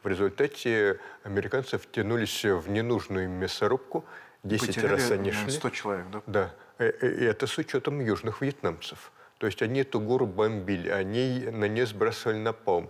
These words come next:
Speaker 1: они там, э, пятьсот тонн снарядов на нее утюжили. Ну хорошо, вы заняли одну гору. Потеряли, э, ну, не так уж много, э, чуть больше ста человек, э, на круг убитыми.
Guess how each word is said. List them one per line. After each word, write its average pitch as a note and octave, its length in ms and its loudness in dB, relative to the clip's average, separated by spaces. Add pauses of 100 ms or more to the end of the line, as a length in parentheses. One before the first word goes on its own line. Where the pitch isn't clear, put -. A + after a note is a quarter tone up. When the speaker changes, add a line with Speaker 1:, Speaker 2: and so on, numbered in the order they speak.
(280)
Speaker 1:
они A2 200 -2
там, B2 340 0
э, A2 600 4
пятьсот A#2+ 400 -2
тонн A#2+ 180 0
снарядов A#2 600 0
на G2+ 80 -4
нее F#2+ 640 2 (120)
утюжили. C3 600 -2 (320)
Ну C3+ 60 -2
хорошо, C#3+ 420 0
вы A#2+ 180 0
заняли C#3+ 360 -2
одну G#2 260 0
гору. - 380 -8 (500)
Потеряли, B2 720 2
э, - 840 4 (280)
ну, - 220 -8
не A#2 180 -2
так C#3+ 240 0
уж D3+ 160 -2
много, B2+ 500 2 (300)
э, A2+ 140 -4
чуть C#3 160 -4
больше B2+ 320 -2
ста - 200 -2
человек, G2+ 600 2
э, F#2+ 300 6
на G2 180 0
круг - 320 -2
убитыми. G#2+ 580 -4